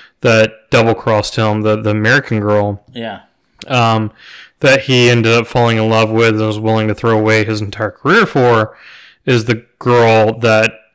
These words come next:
Speaker 1: shows up within the hallway with the other double O character
Speaker 2: Right,
Speaker 1: within here.
Speaker 2: which
Speaker 1: So it seems like they're coming full circle with this, which is fantastic.
Speaker 2: Which is, um,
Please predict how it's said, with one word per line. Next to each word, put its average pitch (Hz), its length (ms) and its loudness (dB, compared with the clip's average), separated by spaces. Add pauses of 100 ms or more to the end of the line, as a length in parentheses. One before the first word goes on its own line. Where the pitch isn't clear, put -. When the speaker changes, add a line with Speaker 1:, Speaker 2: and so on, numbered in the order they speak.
(100)
Speaker 1:
shows 117 380 -2
up 107 480 -2
within 113 400 -2
the 104 60 -6
hallway 127 560 2
with 110 180 -2
the 117 80 0
other 104 260 0
double 104 300 -2
O 147 100 2
character 107 560 -6
Speaker 2:
Right, 123 100 -2
Speaker 1:
within 104 180 -4
here. 107 120 -6
Speaker 2:
which 101 120 -8
Speaker 1:
So 120 140 -2
it 107 80 -4
seems 117 260 -4
like 110 220 -2 (340)
they're 120 120 0
coming 127 320 -2
full 107 300 -6
circle 131 420 -4
with 104 140 -6
this, 101 280 -8
which 113 180 -10
is 107 140 -6
fantastic. 107 1000 -8
Speaker 2:
Which 113 280 -10
is, 110 280 -10
um, 92 580 -8